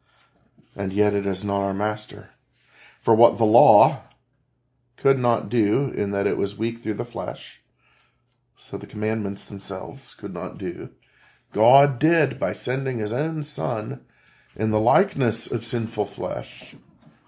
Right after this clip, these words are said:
On account of sin, he condemned sin in the flesh, that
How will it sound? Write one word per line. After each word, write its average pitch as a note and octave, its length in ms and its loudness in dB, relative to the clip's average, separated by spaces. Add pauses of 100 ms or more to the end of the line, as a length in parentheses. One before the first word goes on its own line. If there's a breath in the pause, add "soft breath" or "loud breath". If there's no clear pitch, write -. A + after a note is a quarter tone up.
(120 soft breath)
On D3 120 -2
account A2+ 320 -2
of A#2+ 80 -4
sin, D#3 380 -4
he A#2 160 -6
condemned A#2 640 -4
sin D#3 460 -6
in B2 180 -6
the A#2 80 -6
flesh, - 640 -6 (440 loud breath)
that G#2 800 4